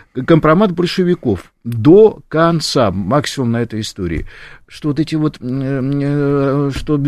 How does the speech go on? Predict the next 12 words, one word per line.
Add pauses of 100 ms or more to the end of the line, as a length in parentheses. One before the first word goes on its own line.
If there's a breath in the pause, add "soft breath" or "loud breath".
(140)
с-,
семья
по-,
погибла
от
того,
что
им (220 soft breath)
по
восточному,
м,
образцу